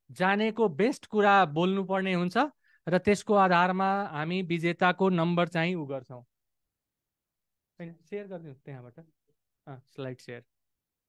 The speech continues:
अब हामी slide share गर्दैछौँ। अब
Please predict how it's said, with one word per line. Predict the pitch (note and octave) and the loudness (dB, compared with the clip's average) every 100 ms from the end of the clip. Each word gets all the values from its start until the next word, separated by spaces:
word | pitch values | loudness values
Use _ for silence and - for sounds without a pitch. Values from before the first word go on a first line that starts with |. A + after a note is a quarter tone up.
| _ _ _ _ _ _ _ _ _ _ _ _ _ _ _ _ | _ _ _ _ _ _ _ _ _ _ _ _ _ _ _ _
अब | D3+ | -4
हामी | F3 F3+ | -2 0
slide | F#3 F#3 F#3 G3 | -2 0 0 0
share | - G3 | 0 2
गर्दैछौँ। | F#3 F#3 F#3 F#3+ A3+ G#3+ | 4 4 4 2 4 4
अब | G3 G3 F#3 | 6 4 4